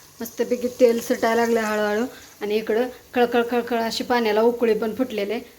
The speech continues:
आपण तांदूळ टाकून घेऊया. आपलं तांदूळ तर टाकून शिजत आलं बघा थोडं थोडं. इथं मसाला टाकून घेतला तर हे जास्त वाला मसाला दिसतोय ते बिर्याणीचा आहे. इथं हळद टाकली, इथं थोडा चिकन म-, इथं थोडा चिकन मसाला टाकलाय, परत इथं धन, जिरं, परत लाल तिखट आणि थोडं मीठ, सगळं मसाला टाकून झाले तर बघा.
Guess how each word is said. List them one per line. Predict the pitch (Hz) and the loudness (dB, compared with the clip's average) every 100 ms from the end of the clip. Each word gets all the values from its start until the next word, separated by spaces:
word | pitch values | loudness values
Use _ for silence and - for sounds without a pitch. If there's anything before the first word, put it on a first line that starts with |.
| - | -14
आपण | 202 208 | -8 -6
तांदूळ | 202 247 233 202 | 0 2 4 2
टाकून | 190 208 196 185 | 0 -2 -2 -2
घेऊया. | 175 180 175 - - _ _ | -2 -4 -8 -14 -20 _ _
आपलं | - 254 | 2 4
तांदूळ | 320 311 | 4 2
तर | 302 302 | 2 0
टाकून | 330 311 294 | 0 0 0
शिजत | 302 294 | 0 0
आलं | 294 | 2
बघा | 254 254 | 2 4
थोडं | 269 | 2
थोडं. | 254 247 - - | 2 -2 -6 -6
इथं | 240 | 0
मसाला | 262 269 269 | 2 2 2
टाकून | 294 269 | 2 2
घेतला | 262 254 | 0 2
तर | 247 | 0
हे | 254 - | -2 -4
जास्त | 240 247 | 0 2
वाला | 262 262 | 4 2
मसाला | 262 254 | 2 0
दिसतोय | 269 254 | 0 0
ते | 247 | 4
बिर्याणीचा | 254 247 247 | 2 2 -2
आहे. | 254 - | -4 -6
इथं | 247 | -6
हळद | 240 247 | -2 0
टाकली, | 262 254 | 0 -2
इथं | 240 240 | -2 0
थोडा | 247 | 0
चिकन | 233 247 | 0 -4
म-, | 247 - - - | -4 -8 -18 -14
इथं | 220 233 | -8 -2
थोडा | 254 | -2
चिकन | 226 - | -2 -4
मसाला | 240 240 233 | -4 -2 -2
टाकलाय, | 254 226 226 - - | -2 -2 -4 -12 -4
परत | 233 226 | 0 2
इथं | 247 | 4
धन, | 240 240 240 | 4 2 2
जिरं, | 226 240 240 240 - - - | 2 2 2 0 -6 -12 -6
परत | 226 233 | -4 -2
लाल | 233 240 | 0 0
तिखट | 254 254 | 2 2
आणि | 247 247 | 2 0
थोडं | 240 | 0
मीठ, | 226 233 - - | 0 -2 -6 -2
सगळं | 240 254 | 2 4
मसाला | 240 247 | 4 2
टाकून | 247 269 226 | 2 2 2
झाले | 247 214 | 2 0
तर | |
बघा. | 214 | 0